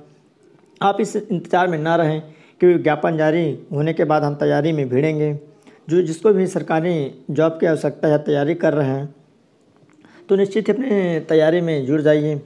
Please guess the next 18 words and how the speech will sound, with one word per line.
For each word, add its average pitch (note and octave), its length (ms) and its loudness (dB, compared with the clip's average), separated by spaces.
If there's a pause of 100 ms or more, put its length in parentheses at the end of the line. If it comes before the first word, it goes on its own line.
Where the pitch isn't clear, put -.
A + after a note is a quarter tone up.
(340)
और F3 120 -2
दोस्तों, G3 240 2
पटवारी F#3 400 2
का G3 120 0
सिलेबस E3 540 2
और E3+ 160 2
उससे G3+ 240 -2
संबंधित D3+ 480 -2
योग्यताएं D#3+ 640 0
कि D#3+ 100 -6
पटवारी D3 360 -2
के E3 80 -8
लिए D3+ 240 -4
कौन C#3+ 180 -10
सा D3+ 100 -8
सिलेबस D3 420 -2
रहता C#3 300 -4
है C3+ 180 -4